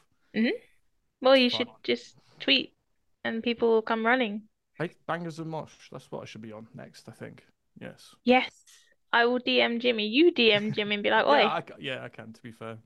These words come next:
Speaker 2: I was waiting for him to message me and be like, "Right, I've heard the album. Let's talk about it," sort of thing.
Speaker 1: I will prod him and be like, "Oi."
Speaker 2: <laughs> Oi.
Speaker 1: Oi.
Speaker 2: Just, you, you just become our manager. <laughs>
Speaker 1: I'll do that.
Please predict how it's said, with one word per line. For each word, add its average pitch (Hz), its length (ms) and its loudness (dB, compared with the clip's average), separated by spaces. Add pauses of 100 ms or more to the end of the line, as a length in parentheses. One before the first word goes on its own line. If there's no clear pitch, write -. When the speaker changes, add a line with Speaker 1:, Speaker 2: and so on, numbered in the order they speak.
(440)
Speaker 2:
I 156 40 -8
was 170 120 -2
waiting 202 140 -6
for 156 60 -12
him 156 60 -12
to 156 80 -12
message 147 260 -10
me 165 120 -4
and 139 80 -10
be 139 40 -12
like, 135 200 -8
"Right, 185 160 -4
I've 156 80 -10
heard 165 160 -6
the 156 80 -4
album. 147 480 -4
Let's 151 120 -10
talk 135 220 -8
about 113 220 -12
it," 104 160 -20
sort 120 160 -16
of 113 80 -18
thing. 113 240 -14 (1900)
Speaker 1:
I 240 240 4
will 233 460 4
prod 226 280 -2
him 220 280 -12 (240)
and 208 180 -2
be 202 100 -2
like, - 340 -2
"Oi." - 280 0 (880)
Speaker 2:
<laughs> - 540 -12
Oi. 127 160 -8 (680)
Speaker 1:
Oi. - 180 -4 (600)
Speaker 2:
Just, 151 140 -16 (100)
you, 180 280 -20 (140)
you 214 120 -10
just 220 180 -16
become 175 260 -6
our 139 80 -4
manager. 127 440 -10 (880)
<laughs> - 640 -10
Speaker 1:
I'll 262 140 4
do 254 220 2
that. 247 220 2